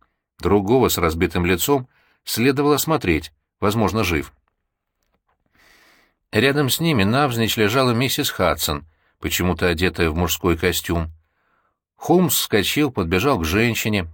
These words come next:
присел рядом, коснулся шеи. Пульс бился ровно. Домохозяйка вздохнула и открыла глаза.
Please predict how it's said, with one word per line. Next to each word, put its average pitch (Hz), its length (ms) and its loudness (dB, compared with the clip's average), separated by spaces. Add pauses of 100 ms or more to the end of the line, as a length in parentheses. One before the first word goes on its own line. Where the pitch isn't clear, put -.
присел 98 400 2
рядом, 98 420 0 (240)
коснулся 131 500 0
шеи. 80 520 0 (460)
Пульс 95 320 0
бился 95 360 0
ровно. 76 480 0 (460)
Домохозяйка 82 680 -2
вздохнула 87 600 -2
и 95 40 2
открыла 92 380 -2
глаза. 107 500 0